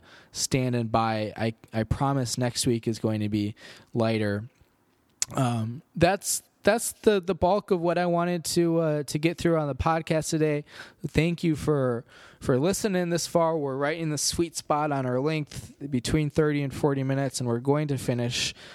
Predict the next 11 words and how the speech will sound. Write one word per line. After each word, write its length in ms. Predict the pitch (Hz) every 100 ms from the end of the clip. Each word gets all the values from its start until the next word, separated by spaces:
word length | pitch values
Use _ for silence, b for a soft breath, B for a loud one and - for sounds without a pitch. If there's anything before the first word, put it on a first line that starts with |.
| B _
certainly 480 | - - 147 131
before 360 | 123 120 - 123
forty 320 | - 131 123
minutes, 280 | 120 120 113
so 100 | 123
you 120 | 127
all 120 | 131
can 220 | 127 120 113
get 280 | 143 147
to 140 | - 147
your 320 | 127 123 123